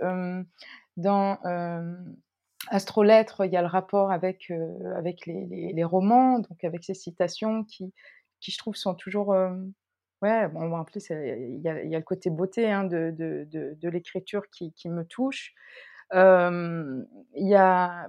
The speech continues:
par exemple, euh, enfin, non, je veux dire, le, voilà, j'aime, j'aime bien, c'est plutôt un truc récréatif, hein.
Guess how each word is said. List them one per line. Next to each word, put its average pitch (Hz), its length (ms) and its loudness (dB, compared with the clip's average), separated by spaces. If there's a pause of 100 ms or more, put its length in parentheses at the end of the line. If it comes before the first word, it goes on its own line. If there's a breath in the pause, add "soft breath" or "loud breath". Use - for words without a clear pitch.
par 180 140 0
exemple, 196 440 -4
euh, 180 320 -8 (100)
enfin, 196 200 6 (360 loud breath)
non, 269 200 10
je 233 100 2
veux 196 140 4
dire, 247 180 6
le, 190 320 2
voilà, 247 260 10
j'aime, 214 280 4
j'aime 226 240 6
bien, 285 160 8
c'est 294 120 2
plutôt 254 200 2
un 285 60 4
truc 254 200 0
récréatif, 240 640 4
hein. 196 140 2